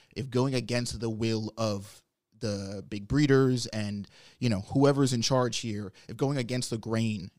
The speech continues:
is what makes me defective, then I wanna be defective forever." And I think Han Sung, again, young Han Sung, I think even, even if he didn't, like,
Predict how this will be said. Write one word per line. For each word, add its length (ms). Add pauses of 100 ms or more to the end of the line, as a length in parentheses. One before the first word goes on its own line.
(120)
is 160
what 140
makes 280
me 80
defective, 540
then 100
I 60
wanna 340
be 140
defective 480
forever." 400 (400)
And 100
I 40
think 340 (240)
Han 300
Sung, 180
again, 300
young 220
Han 240
Sung, 280
I 80
think 360
even, 340
even 220
if 80
he 80
didn't, 180
like, 160